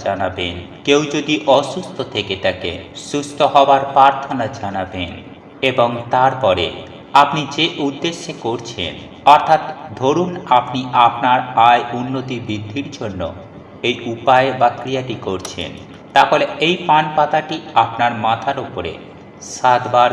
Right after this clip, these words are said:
ঘুরিয়ে নেবেন। আবার অথচ আপনার পরিবারের কোনো সদস্য হয় সে অসুস্থ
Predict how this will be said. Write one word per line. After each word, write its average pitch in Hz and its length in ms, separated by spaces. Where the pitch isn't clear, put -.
ঘুরিয়ে 95 400
নেবেন। 85 320
আবার 175 200
অথচ 123 360
আপনার 156 360
পরিবারের 160 500
কোনো 123 200
সদস্য 98 420
হয় 131 320
সে 147 120
অসুস্থ - 380